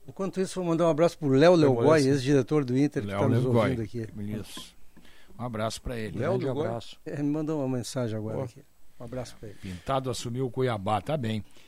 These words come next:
Speaker 3: Eu não
Speaker 2: Michele,
Speaker 3: sei
Speaker 2: vai te preparando que daqui a pouco já quero os recados, tá, Michele? Vamos fazer uma
Speaker 3: Eu, eu vou confessar
Speaker 2: o
Speaker 3: pra você
Speaker 2: Disney.
Speaker 3: o seguinte: que eu não sei qual é o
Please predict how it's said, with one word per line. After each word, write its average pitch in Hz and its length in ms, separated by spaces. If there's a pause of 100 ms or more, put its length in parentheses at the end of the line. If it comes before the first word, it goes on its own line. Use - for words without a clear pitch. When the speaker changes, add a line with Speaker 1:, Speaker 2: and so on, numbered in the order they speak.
(420)
Speaker 3:
Eu - 80
não 254 60
Speaker 2:
Michele, 262 260
Speaker 3:
sei 233 80
Speaker 2:
vai 233 140
te - 100
preparando 208 460
que 202 80
daqui 196 140
a 185 40
pouco 202 200
já 202 120
quero 190 160
os 175 100
recados, 175 420
tá, 151 100
Michele? 131 360
Vamos 117 260
fazer 117 240
uma 107 300
Speaker 3:
Eu, 180 260
eu 170 80
vou 185 320
confessar 202 460
Speaker 2:
o - 20
Speaker 3:
pra 202 100
você 143 260
Speaker 2:
Disney. - 20
Speaker 3:
o - 40
seguinte: 165 400
que 151 60
eu 147 40
não 190 140
sei 220 160
qual 156 260
é 165 40
o 139 260